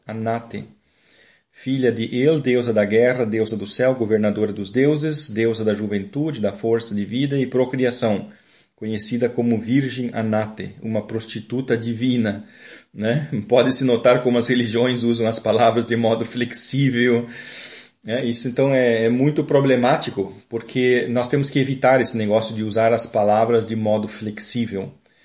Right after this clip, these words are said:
porque isso, ehm, torna a comunicação impossível. Começar a mudar o significado das palavras,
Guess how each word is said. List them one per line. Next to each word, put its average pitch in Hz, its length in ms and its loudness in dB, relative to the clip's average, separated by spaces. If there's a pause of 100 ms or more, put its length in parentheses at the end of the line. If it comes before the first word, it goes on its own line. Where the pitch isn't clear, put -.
(300)
porque 110 280 -10
isso, 123 640 0
ehm, 107 760 0 (500)
torna 127 400 2
a 117 60 0
comunicação 123 880 0
impossível. 117 800 -4 (680)
Começar 127 680 4
a 107 280 2
mudar 120 640 2
o 113 80 2
significado 113 580 0
das 107 160 0
palavras, 120 920 4